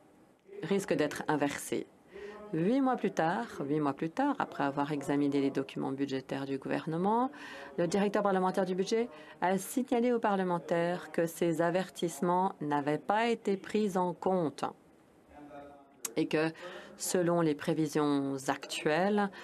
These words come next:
le ratio de la dette fédérale resterait effectivement supérieur à son niveau pré-pandémique,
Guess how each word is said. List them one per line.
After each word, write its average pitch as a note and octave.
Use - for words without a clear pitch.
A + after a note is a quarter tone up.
le D#3+
ratio E3
de D#3
la C#3+
dette D3
fédérale D#3+
resterait D#3+
effectivement D#3
supérieur G#3
à F#3
son F3+
niveau E3+
pré-pandémique, D3